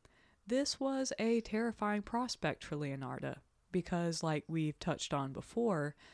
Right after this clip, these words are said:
prisons at the time were no vacation, but there was at least a possible end in sight to a prison sentence. But an insane asylum,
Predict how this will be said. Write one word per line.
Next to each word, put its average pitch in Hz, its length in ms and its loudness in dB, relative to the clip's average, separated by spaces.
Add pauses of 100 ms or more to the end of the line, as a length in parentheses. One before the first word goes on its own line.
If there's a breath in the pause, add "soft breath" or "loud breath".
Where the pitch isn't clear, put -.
(260 loud breath)
prisons 269 480 0
at 202 160 0
the 190 100 -4
time 180 460 -2
were 160 220 2
no 147 400 0
vacation, - 840 -4 (500 loud breath)
but 175 340 4
there 208 180 2
was 208 180 4
at - 200 0
least 294 520 0
a 220 60 0
possible 185 880 2 (380)
end 165 360 2
in 139 200 -2
sight 139 380 -2
to - 100 -6
a 143 40 -2
prison 147 340 -2
sentence. - 680 -4 (300)
But 156 340 0 (260)
an 170 120 2
insane 226 420 0
asylum, 240 680 0